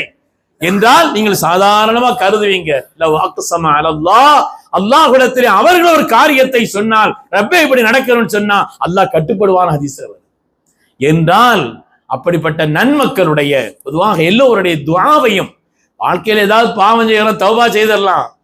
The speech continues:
ஆனால் மற்றவருடைய கெட்ட துஆவுக்கு ஆளாகிவிடக்கூடாது, நல்ல துஆவுக்கு ஆளாக வேண்டும். நாலு மனிதர்களுடைய நல்ல துஆக்கள் தான் நம்மை மற்றவர்கள் எட்ட முடியாத அளவிற்குண்டான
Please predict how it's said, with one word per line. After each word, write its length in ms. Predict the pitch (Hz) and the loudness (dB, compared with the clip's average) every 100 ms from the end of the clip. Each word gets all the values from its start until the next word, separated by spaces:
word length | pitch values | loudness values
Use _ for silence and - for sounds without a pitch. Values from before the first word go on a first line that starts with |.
| 165 | 0
ஆனால் 480 | 202 233 277 302 269 165 - _ - 151 | 2 2 2 2 0 -2 -8 _ -8 -4
மற்றவருடைய 500 | 196 277 233 226 214 | -2 2 2 2 0
கெட்ட 300 | 233 262 - 370 | 2 0 2 0
துஆவுக்கு 460 | 349 330 320 233 220 | 2 2 2 2 2
ஆளாகிவிடக்கூடாது, 680 | 233 214 185 160 - 113 95 _ _ _ _ _ 143 | 2 2 0 -2 -6 -14 -14 _ _ _ _ _ -4
நல்ல 260 | 190 311 370 | -2 2 2
துஆவுக்கு 480 | 339 302 294 285 220 | 4 4 4 2 2
ஆளாக 240 | 196 185 151 | 2 2 0
வேண்டும். 320 | 143 117 107 _ _ _ 147 | -4 -4 -10 _ _ _ -2
நாலு 200 | 160 160 | 0 0
மனிதர்களுடைய 460 | 202 254 226 208 196 | 0 2 2 2 0
நல்ல 240 | 175 220 233 | 0 0 0
துஆக்கள் 520 | 175 185 220 196 196 | 0 0 0 -2 -2
தான் 320 | 190 240 285 175 - - - | 0 2 2 0 -8 -12 -6
நம்மை 280 | 190 190 190 | -4 -2 -2
மற்றவர்கள் 560 | 185 - 233 240 220 208 | -2 0 0 0 0 0
எட்ட 240 | 202 - 302 | -2 -2 0
முடியாத 420 | 277 262 240 226 190 | 0 2 2 2 2
அளவிற்குண்டான 680 | 226 240 233 226 214 220 | 2 0 0 -2 0 0